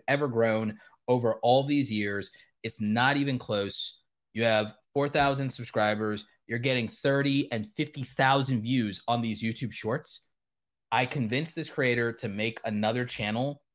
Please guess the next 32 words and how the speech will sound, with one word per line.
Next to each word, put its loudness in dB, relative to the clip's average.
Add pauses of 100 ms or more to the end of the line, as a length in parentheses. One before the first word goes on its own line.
(200)
for 0
their 0
gameplay 0
and -2
go 0
to -2
live 2
streams -2
on -2
a -4
completely -4
new 2
channel -4
and 0
lean 0
into 0
Shorts -4
and -6
grow 0
this -2
channel -4 (260)
and -2
grow 2
it -2
to, -2
like, -2
twenty, 0
fifty, -2 (280)
um, 2
a -4
hundred -4
K, -2